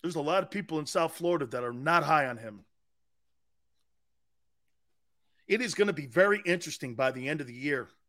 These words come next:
to see which guy has solidified his position, okay, in Philadelphia and in Miami.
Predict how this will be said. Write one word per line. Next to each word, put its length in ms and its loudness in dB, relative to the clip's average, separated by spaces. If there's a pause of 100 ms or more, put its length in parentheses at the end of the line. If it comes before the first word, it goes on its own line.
(1700)
to 60 -6
see 200 0
which 320 2
guy 260 6
has 160 -2
solidified 720 2
his 240 6
position, 680 -2 (840)
okay, 420 2 (1500)
in 300 -2 (160)
Philadelphia 580 10
and 180 4
in 120 -2
Miami. 540 -4